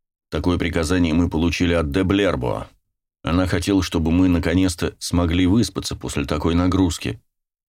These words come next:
Нескольких часов нам было явно мало. Сдав пост прибывшему представителю полиции, я сразу же направился в сторону столовой для персонала с целью совершить набег на синтезатор пищи, а потом уже вырубиться где-нибудь.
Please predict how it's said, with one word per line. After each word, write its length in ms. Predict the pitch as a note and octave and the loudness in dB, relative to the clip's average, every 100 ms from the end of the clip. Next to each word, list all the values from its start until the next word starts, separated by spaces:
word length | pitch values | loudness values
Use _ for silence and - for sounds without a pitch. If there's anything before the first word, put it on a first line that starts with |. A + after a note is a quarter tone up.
| _ _ _ _ _ | _ _ _ _ _
Нескольких 640 | - E2+ A2+ - B2 B2+ A#2 | -4 -2 -2 -2 -2 -2 -2
часов 420 | A#2 - A2 A2 | -2 0 0 0
нам 220 | G2 F#2 | 2 2
было 160 | G2 F#2+ | 2 2
явно 360 | D#2 D#2 E2 | 0 0 0
мало. 380 | E2 A1+ G#1+ - _ _ _ _ _ _ _ _ _ _ _ _ | 0 -2 -6 -12 _ _ _ _ _ _ _ _ _ _ _ _
Сдав 420 | D#2 C#2+ G2 G2+ - | -10 -2 0 0 0
пост 340 | G#2 G#2 - | 0 0 -2
прибывшему 560 | F2 F2 F#2 - E2+ E2 | 0 2 2 2 0 0
представителю 640 | E2+ - D#2 E2+ D#2+ D#2+ | -4 -2 -2 0 0 0
полиции, 520 | D#2 D#2+ F#2+ - D#2 | 0 2 0 0 -2
я 280 | D#2+ F2 F2+ | 0 0 0
сразу 400 | - D2+ G#2+ F2+ | -2 -2 0 0
же 80 | F2+ | 2
направился 640 | F2+ E2 G2 F#2 D#2+ - | 2 2 2 2 0 -2
в 60 | E2+ | -6
сторону 380 | - F2+ F2 E2 | -2 0 2 0
столовой 500 | - E2 F#2 F2 F2 | -2 0 2 2 2
для 220 | D#2 D#2 | 0 -2
персонала 680 | D#2+ D#2 D#2 D#2 G#2 G#2 E2+ _ _ _ _ _ _ | -2 -4 -2 0 0 0 -2 _ _ _ _ _ _
с 120 | - - | -14 -4
целью 300 | C3 B2+ G#2+ | 0 0 2
совершить 520 | G#2 G2+ F2 G#2 - | 2 0 2 -2 0
набег 360 | F#2 F#2+ G#2+ | 0 2 0
на 120 | F2+ E2 | 0 0
синтезатор 680 | F2+ F2+ F2+ G2 F2 F2 | 0 0 0 0 0 -2
пищи, 340 | F2 A2 F#2+ - | 0 -2 -2 -2
а 100 | D#2+ | -2
потом 360 | D#2 D#2 F#2+ | -2 0 2
уже 200 | F2+ E2 B1 | 2 0 0
вырубиться 600 | D2+ G2+ F2 D#2+ - C2+ | 0 2 2 -2 -4 -6
где-нибудь. 600 | C#2 B1+ B1 A1 - | -4 -4 -4 -8 -12